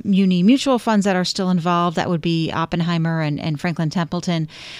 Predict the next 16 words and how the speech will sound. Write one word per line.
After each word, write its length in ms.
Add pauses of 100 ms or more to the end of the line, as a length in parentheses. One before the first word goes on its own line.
(140)
Um, 500
and 220
then 180
there's, 300
uh, 160
there's 160
another 300
chunk 260
of 120
the 100
debt 220
that's 200
held 260
on 220
island 440
from, 280